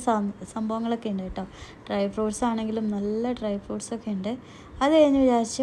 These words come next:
ഒരു കാപ്പിയും കൂടെ കുടിച്ചിട്ട് പോകാമെന്ന്. എന്നിട്ട് പോയിട്ട് നേരെ നമ്മൾ എന്തായാലും പോവുകയാണല്ലോ, കാപ്പി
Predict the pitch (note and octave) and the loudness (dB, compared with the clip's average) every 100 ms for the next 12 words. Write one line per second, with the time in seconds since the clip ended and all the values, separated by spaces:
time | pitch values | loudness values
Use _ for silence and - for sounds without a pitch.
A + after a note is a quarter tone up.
0 | B3+ B3+ C4 A3+ A3 A#3+ A#3+ C4+ C4+ G#3 | 0 0 0 0 0 -2 -2 0 -2 -4
1 | A3 A3 G#3 F#3+ F#3+ G3 F#3+ - G3 G#3 | -6 -4 -2 -2 -2 -4 -6 -6 -4 -2
2 | C4+ B3+ A#3 A#3 B3+ A#3+ A#3 A#3+ A#3+ A#3 | 0 0 0 -2 -4 -2 -2 0 0 0
3 | A3+ A3 A#3 A#3 A3 G#3 G#3 A3+ G#3 F#3+ | -2 0 0 0 0 -2 0 0 0 -2
4 | G3 G3 - - - - - A3 G#3+ | -4 -8 -14 -18 -18 -20 -8 -6 -2